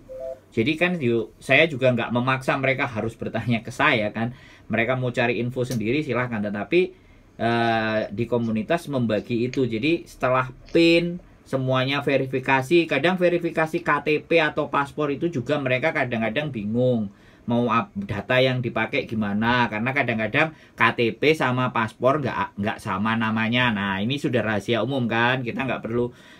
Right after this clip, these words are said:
nggak perlu bahas tentang itu. Yang kita bahas adalah bagaimana agar pencapaian mereka itu bisa lebih mudah nanti ketika pulang di Indonesia. Nah, harapan saya itu sebenarnya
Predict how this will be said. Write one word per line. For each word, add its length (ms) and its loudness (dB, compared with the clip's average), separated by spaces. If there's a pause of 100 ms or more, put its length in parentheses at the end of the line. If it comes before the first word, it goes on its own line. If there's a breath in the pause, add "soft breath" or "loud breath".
(120 loud breath)
nggak 120 -4
perlu 220 0
bahas 240 -2
tentang 300 0
itu. 180 -2
Yang 240 2
kita 160 2
bahas 240 -2
adalah 320 0
bagaimana 720 0 (260 loud breath)
agar 640 0
pencapaian 720 0
mereka 400 -2
itu 240 -2
bisa 320 -4
lebih 240 -2
mudah 480 -2 (480 soft breath)
nanti 320 -2
ketika 400 -4
pulang 400 -2
di 160 -4
Indonesia. 880 -2
Nah, 160 -8
harapan 400 -4
saya 320 -2
itu 160 -6
sebenarnya 480 -4